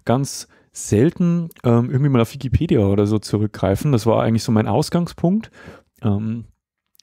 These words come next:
und hab dann, hab da auch mal ein Video angeguckt auf YouTube, das Ganze noch etwas einfacher runterbricht und hab auch alles schön in den Shownotes verlinkt, wenn ihr, wenn ihr da Interesse habt. Natürlich sind da auch Wikipedia-Artikel dabei, aber man darf das nicht unterschätzen,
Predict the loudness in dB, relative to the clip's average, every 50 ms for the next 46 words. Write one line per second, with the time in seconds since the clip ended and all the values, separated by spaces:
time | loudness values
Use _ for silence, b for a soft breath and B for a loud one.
0 | -20 _ _ 0 2 4 4 4 4 2 0 0 -4 -6 -2 _ 0 2 2 2
1 | 0 0 -2 0 2 2 2 2 2 2 2 0 0 2 2 2 2 4 2 2
2 | 2 -2 -4 -10 -16 -6 -4 -4 -4 0 0 0 0 2 2 2 2 2 2 0
3 | -2 -4 -4 -6 -8 -4 -4 -4 -4 -2 -4 -4 -4 -2 -4 -4 0 0 0 0
4 | -2 -8 -16 B B B B B B B B 0 0 0 0 0 0 0 0 0
5 | 2 0 0 2 0 0 0 0 2 2 2 2 0 -2 -8 -8 -6 -6 -6 -6
6 | -8 B B B B B -4 -2 -2 -2 -2 0 2 2 2 2 0 0 0 2
7 | 2 0 0 0 0 0 2 2 0 -2 0 0 0 2 2 0 0 -2 -4 -4
8 | 0 0 2 2 0 -2 B B B B B B B -2 0 2 2 2 0 0
9 | 0 -2 -2 -2 0 -2 0 0 0 -2 -4 -14 B B B B B B B B
10 | -4 -2 2 2 2 2 2 0 0 0 -2 -2 -6 -8 -8 -6 -6 0 2 2
11 | 2 2 0 -4 -2 -2 0 0 0 0 0 0 0 0 0 -2 b b b b
12 | b b b b b -4 -2 0 2 2 2 2 0 -2 b b b b b b
13 | b b b _ -2 0 0 2 2 0 0 -2 -2 -2 -2 -4 -6 -8 -6 -6
14 | -2 -2 -2 -2 -2 -2 -2 -2 -2